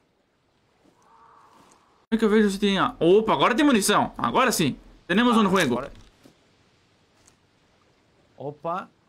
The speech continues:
Speaker 2: Ah, a se-, ah, a serrinha não é uma serrinha, Dudu. A serrinha quer dizer. Agora eu preciso criar a corda.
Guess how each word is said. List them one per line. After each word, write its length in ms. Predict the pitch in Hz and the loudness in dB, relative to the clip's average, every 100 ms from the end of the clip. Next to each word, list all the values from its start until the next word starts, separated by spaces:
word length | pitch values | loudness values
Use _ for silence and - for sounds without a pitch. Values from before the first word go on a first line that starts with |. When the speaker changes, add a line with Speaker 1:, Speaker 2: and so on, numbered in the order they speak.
| _ | _
Speaker 2:
Ah, 280 | 160 190 202 | -10 -6 -6
a 40 | |
se-, 220 | 185 - 185 | -8 -10 -10
ah, 480 | 170 196 208 208 185 | -6 -4 -4 -4 -6
a 40 | |
serrinha 400 | - 190 160 196 | -8 -10 -8 -8
não 80 | 202 | -8
é 40 | 202 | -8
uma 160 | 202 | -10
serrinha, 360 | 185 202 175 175 | -10 -10 -10 -10
Dudu. 200 | 135 127 | -12 -12
A 40 | 127 | -12
serrinha 340 | 151 135 175 | -12 -12 -12
quer 140 | 175 175 | -12 -14
dizer. 520 | 156 135 147 180 220 _ _ _ _ _ _ _ _ _ _ _ _ - | -14 -16 -14 -14 -16 _ _ _ _ _ _ _ _ _ _ _ _ -20
Agora 220 | 110 143 | -12 -12
eu 40 | |
preciso 340 | 147 - 185 180 | -12 -16 -16 -16
criar 260 | - 170 170 | -16 -12 -10
a 140 | 185 - | -12 -12
corda. 480 | 180 156 120 98 | -10 -10 -12 -18